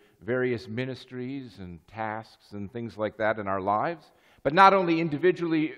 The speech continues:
for us, but also as a congregation as we look forward into the future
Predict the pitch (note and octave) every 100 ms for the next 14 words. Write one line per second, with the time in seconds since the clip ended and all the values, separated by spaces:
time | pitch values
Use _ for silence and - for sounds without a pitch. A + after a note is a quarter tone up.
0 | - D3 D3+ D3 D3+ - C#3+ C3+ - B2
1 | A#2 - A#2+ G#2 C3 G3+ F#3 A2+ F#2+ F#2
2 | G2+ G#2 G2+ - A2+ A2 G#2 G#2 F2+ F2+
3 | C3 B2 B2